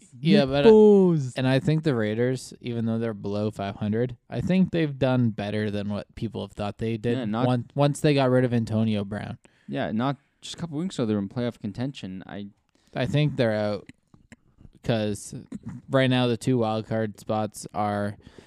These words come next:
Speaker 1: the nine and four Bills and the eight and five Steelers or Titans.
Speaker 2: Yeah, you might be
Speaker 1: And
Speaker 2: right. Um, just wanna check real
Speaker 1: and
Speaker 2: quick.
Speaker 1: the, um,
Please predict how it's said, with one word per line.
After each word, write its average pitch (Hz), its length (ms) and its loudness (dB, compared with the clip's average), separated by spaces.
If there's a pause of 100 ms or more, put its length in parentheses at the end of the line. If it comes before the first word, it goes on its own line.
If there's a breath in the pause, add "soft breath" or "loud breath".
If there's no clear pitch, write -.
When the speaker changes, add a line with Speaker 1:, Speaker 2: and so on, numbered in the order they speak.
(140 loud breath)
Speaker 1:
the - 80 -4
nine 107 240 0
and 107 140 -2
four 110 220 -2
Bills 107 560 -4
and 104 340 -4 (280)
the 98 100 -10
eight 98 220 -10
and 98 160 -10
five 101 380 -6
Steelers 104 640 -8
or 101 100 -8
Titans. 120 720 -10 (800 soft breath)
Speaker 2:
Yeah, 110 160 -8
you 110 100 -10
might 104 200 -12
be - 120 -10
Speaker 1:
And 110 500 0
Speaker 2:
right. 104 80 -6
Um, 110 320 -8 (100)
just - 120 -20
wanna - 160 -18
check - 180 -18
real 120 100 -4
Speaker 1:
and 110 180 0
Speaker 2:
quick. 110 100 -2
Speaker 1:
the, 107 120 -4
um, 101 380 -6